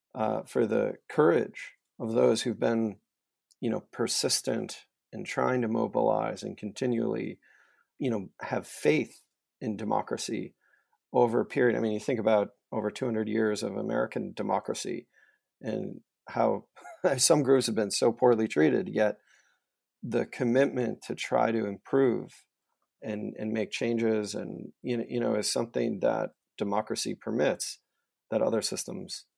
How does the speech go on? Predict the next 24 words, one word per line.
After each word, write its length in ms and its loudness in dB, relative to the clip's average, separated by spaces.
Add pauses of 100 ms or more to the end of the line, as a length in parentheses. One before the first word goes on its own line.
(160)
do 100 -2
not. 400 0 (600)
But 180 6
it's, 460 -2
it's 320 -2
never 600 4 (340)
perfect, 520 4 (100)
and 140 -2
you're 100 2
never 300 4
dealing 300 2
with 160 -6
perfect 320 -2
resources. 720 -4 (340)
And 240 -6
those 340 0
imperfect 640 -2
resources 540 -2
of 100 -10
communication 640 -2
we 100 -4
deal 220 -4
with 180 -4 (840)
require 800 2